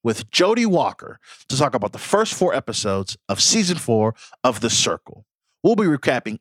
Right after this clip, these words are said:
each drop on Sundays through to the finale here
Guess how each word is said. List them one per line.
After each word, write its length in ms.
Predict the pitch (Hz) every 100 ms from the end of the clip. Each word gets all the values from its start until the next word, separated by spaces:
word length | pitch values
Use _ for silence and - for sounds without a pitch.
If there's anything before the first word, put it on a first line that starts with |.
| -
each 300 | 262 - -
drop 340 | 147 143 139
on 160 | 135 131
Sundays 640 | 107 110 92 95 90 - _ _ _ -
through 180 | 226 277
to 120 | -
the 100 | 180
finale 440 | 147 135 117 107 104
here 500 | - 214 214 220